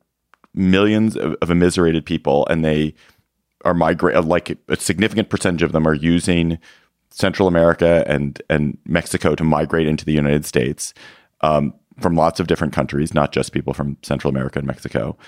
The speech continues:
And there's only two ways you can deal with it.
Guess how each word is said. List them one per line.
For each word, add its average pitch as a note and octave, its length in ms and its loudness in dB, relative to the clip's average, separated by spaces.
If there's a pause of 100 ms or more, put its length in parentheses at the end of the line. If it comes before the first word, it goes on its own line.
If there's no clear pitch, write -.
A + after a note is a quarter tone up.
(380)
And F#2 400 2
there's G2 300 2
only G2+ 240 2
two G#2+ 240 2
ways F2+ 360 4
you D#2 100 -4
can E2+ 140 -2
deal A#2+ 200 2
with F2+ 140 0
it. G#1+ 200 -6